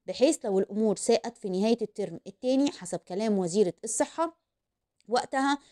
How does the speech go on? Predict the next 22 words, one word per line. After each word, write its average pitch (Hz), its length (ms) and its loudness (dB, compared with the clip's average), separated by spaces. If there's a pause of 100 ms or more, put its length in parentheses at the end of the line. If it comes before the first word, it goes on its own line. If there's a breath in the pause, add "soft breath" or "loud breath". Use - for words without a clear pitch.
(180 soft breath)
ممكن 294 400 0 (260 soft breath)
تفكر 226 440 -2
تحسب 240 440 -4
مجموع 214 460 -2
الطالب 233 420 -2
في 226 220 -8
الترم 214 340 -6
الأول 226 380 2
للترمين 196 680 -2
مع 190 140 0
بعض، 147 280 -6 (300)
زي 233 180 4
اللي 208 120 4
حصل 214 380 -4
السنة 202 300 -6
اللي 185 120 0
فاتت، 175 320 -2 (160)
الكل 175 340 -6
أخد 190 300 -10
نتيجة 202 440 -10
الترم 240 320 -2
الأول 294 480 2